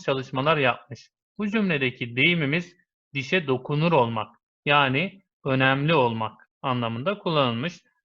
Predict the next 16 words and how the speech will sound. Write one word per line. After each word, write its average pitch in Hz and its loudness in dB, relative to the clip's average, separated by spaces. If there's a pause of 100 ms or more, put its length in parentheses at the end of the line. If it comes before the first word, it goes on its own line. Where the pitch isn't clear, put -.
Hemen 196 4
aynı 196 4
anlamda 170 2
olanı 165 2 (100)
arıyoruz. 135 0 (300)
"Bazen 160 2
elektrik 147 -4
santralinde 127 -2
aksaklıklar 156 -2
yaşanıyordu." 139 -2 (220)
Önemli 196 0
olmayla 185 2
ilgili 160 -4
bir 156 -6 (260)
ifade 135 0
yok. 139 0